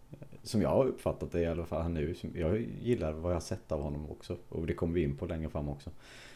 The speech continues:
Men han är ju lite så här trollare, får man väl ändå kalla honom. Och då Einar som,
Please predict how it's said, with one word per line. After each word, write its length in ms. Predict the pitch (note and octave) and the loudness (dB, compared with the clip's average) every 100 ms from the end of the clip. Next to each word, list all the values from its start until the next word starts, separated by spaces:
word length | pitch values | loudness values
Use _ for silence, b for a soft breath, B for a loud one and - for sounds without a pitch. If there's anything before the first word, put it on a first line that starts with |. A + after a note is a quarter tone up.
| B | B
Men 460 | - E2 D#2 D#2 D#2 - - - - - - - - - | 0 2 2 0 -2 -8 -20 -20 -20 -20 -20 -20 -20 -10
han 280 | E2 G2 G#2 | 0 4 4
är 120 | D#2 | 4
ju 140 | E2 | 4
lite 480 | A2+ D3+ - D#2 C#2+ - - | 4 2 0 0 0 -2 -6
så 140 | E2 | 0
här 200 | D2 G#1 - - | 0 -2 -10 -4
trollare, 560 | - F2+ D#2 C#2+ C#2 C#2 - - - - - - | 4 4 6 4 2 -2 -10 -20 -20 -20 -20 -8
får 140 | F2+ | -2
man 120 | D#2+ | 0
väl 100 | D#2 | 0
ändå 180 | D#2 C#2+ | 0 -2
kalla 280 | C#2 D#2 C#2+ | -2 0 0
honom. 320 | C2+ C#2 C#2+ - b b b b - - | 0 0 0 -4 b b b b -14 -4
Och 100 | F2 | 2
då 120 | E2+ | 4
Einar 360 | E2 D#2 D2 | 4 2 0
som, 340 | C#2+ D2+ D2+ | -2 -2 -2